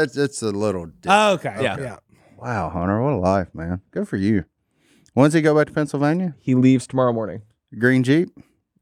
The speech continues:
Speaker 1: Or did he
Speaker 3: Uh,
Speaker 1: fly?
Speaker 3: he, uh, he was getting some work done on his Jeep, so he borrowed a friend's car on the way down.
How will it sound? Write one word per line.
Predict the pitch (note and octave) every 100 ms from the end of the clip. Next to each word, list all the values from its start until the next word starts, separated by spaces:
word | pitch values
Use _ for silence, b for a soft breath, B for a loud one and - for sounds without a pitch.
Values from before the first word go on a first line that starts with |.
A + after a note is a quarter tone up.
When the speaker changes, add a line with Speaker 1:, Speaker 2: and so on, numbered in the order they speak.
| -
Speaker 1:
Or | A#2+
did | A#2
he | A#2
Speaker 3:
Uh, |
Speaker 1:
fly? | A#2 G#2+ F2 F#2 _
Speaker 3:
he, | - E3+ G3 G3+ F#3
uh, | D#3+ C3+ A#2+
he | C#3+
was | E3+
getting | F3 D#3+
some | - A#2
work | A#2 A#2 -
done | A2+ A2
on | G2+ A2
his | A2 A2 G2
Jeep, | A2+ A2
so | - A2
he | A2+
borrowed | A#2 A#2+ A2
a | A2+
friend's | G#2+ G#2+
car | - G#2 G2+
on | G#2+
the |
way | A2 A2
down. | G2+ G#2+